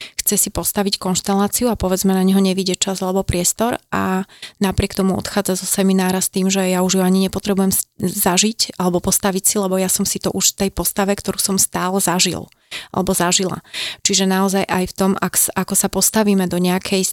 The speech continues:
tých rolí a hovorí sa, že vlastne každý seminár má odkaz pre každého, že tam je väčšinou nejaká niť, ktorá presne v daný moment spojila týchto ľudí, ktorí sa rozhodli postaviť si konšteláciu.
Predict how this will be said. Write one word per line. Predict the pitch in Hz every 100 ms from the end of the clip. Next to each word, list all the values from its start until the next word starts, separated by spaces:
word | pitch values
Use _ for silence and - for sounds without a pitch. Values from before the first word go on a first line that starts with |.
| -
tých | 180
rolí | 180 202 214
a | 175
hovorí | 180 180 185
sa, | - 190
že | 185 180 180 185 - _ _
vlastne | - 180 - 190 - -
každý | - 190 185 196 190 185 -
seminár | - - 202 196 190 190
má | 185
odkaz | 185 - - 196 -
pre | - 190
každého, | - 196 208 214 214 156 - -
že | 196
tam | 185
je | 185 180
väčšinou | 185 - 208
nejaká | 190 180 180 208
niť, | 190 196 -
ktorá | - 202 196 190 -
presne | 196 196 214
v | 185
daný | 185 190
moment | 190 180 190 190
spojila | - _ _ - 196 196 196
týchto | - 190 208
ľudí, | 190 185 185 226 - _ _ _ _ - -
ktorí | - 208 190
sa | 190
rozhodli | 175 202 196
postaviť | 196 185 202 196
si | -
konšteláciu. | - 190 - 190 190 - 226